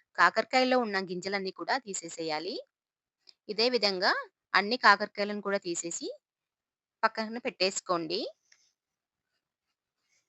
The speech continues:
తర్వాత ఒక పాన్ పెట్టేసుకొని, దాంట్లో రెండు టేబుల్ స్పూన్ల నువ్వులు,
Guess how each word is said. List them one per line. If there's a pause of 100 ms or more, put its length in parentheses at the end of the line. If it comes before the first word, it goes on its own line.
(200)
తర్వాత (200)
ఒక
పాన్
పెట్టేసుకొని, (1080)
దాంట్లో (520)
రెండు
టేబుల్
స్పూన్ల
నువ్వులు,